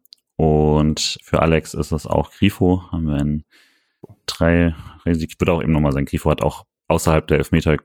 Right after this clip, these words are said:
gute Aktionen gehabt in einem Spiel, in dem es nicht so viele gab und dann halt die Elfmeter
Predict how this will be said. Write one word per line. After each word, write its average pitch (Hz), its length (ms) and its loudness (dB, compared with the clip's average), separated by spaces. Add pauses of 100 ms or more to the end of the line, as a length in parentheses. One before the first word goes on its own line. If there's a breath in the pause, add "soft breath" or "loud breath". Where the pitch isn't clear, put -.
gute 98 260 2
Aktionen 82 380 2
gehabt 73 480 -2
in 78 120 0
einem 73 160 2
Spiel, - 280 0
in 76 80 4
dem 73 100 2
es - 120 -6
nicht - 120 -6
so 80 100 -2
viele 76 220 2
gab 73 280 2
und 67 160 -2
dann 69 140 0
halt 67 140 -2
die 65 60 -2
Elfmeter 64 580 -4